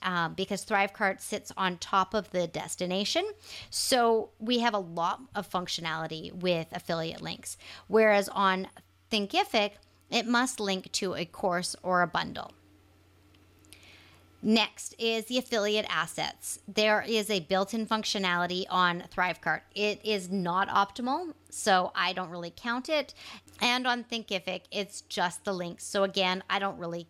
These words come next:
count it as anything. So those two are actually equal in this space. So there you have it. Those were the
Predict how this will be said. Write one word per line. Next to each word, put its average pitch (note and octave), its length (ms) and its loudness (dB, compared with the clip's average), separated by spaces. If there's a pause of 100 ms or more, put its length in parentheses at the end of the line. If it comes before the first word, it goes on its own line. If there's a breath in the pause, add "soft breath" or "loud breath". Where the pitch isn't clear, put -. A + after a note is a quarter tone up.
(100)
count G3 300 -2
it F#3 140 -4
as E3+ 180 -6
anything. E3 520 -10 (260 loud breath)
So C#4 300 4 (100)
those D#4+ 240 2
two - 140 -2
are F4 240 2
actually G#3+ 640 -4 (160)
equal G3+ 460 -4
in E3+ 180 -4
this E3 140 -6
space. - 520 -8 (800 loud breath)
So D4 140 2
there C#4 160 6
you D#4 140 2
have A3+ 120 2
it. F#3 140 -8
Those A#3 260 -2
were A4 80 -4
the A#4 160 -8